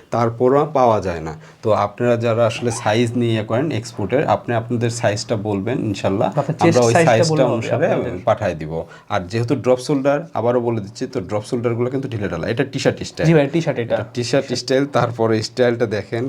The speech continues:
Speaker 1: কত মানে এলিগেন্ট স্টাইল, এবং প্রত্যেকটা বাটনে পর্যন্ত রকিজের খোদাই করে কিন্তু রকিজ জিন্স
Speaker 2: লেখা
Speaker 1: লেখা।
Speaker 2: আছে।
Speaker 1: হাতের এখানে দেখেন, প্রত্যেকে মানে তাদের যে প্রিমিয়াম এটা রকিজের মধ্যে,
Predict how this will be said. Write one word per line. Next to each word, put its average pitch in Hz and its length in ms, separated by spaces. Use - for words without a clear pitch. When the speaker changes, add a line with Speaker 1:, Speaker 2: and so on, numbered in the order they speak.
Speaker 1:
কত - 560
মানে 117 280
এলিগেন্ট 135 580
স্টাইল, 92 460
এবং 110 220
প্রত্যেকটা 139 540
বাটনে 101 480
পর্যন্ত 110 340
রকিজের 98 580
খোদাই 104 320
করে 98 200
কিন্তু 95 240
রকিজ 95 400
জিন্স 98 220
Speaker 2:
লেখা 110 120
Speaker 1:
লেখা। 120 280
Speaker 2:
আছে। 123 120
Speaker 1:
হাতের 104 380
এখানে 107 320
দেখেন, 87 280
প্রত্যেকে 113 800
মানে 131 260
তাদের 113 280
যে 156 120
প্রিমিয়াম 165 520
এটা 120 280
রকিজের 110 480
মধ্যে, 101 500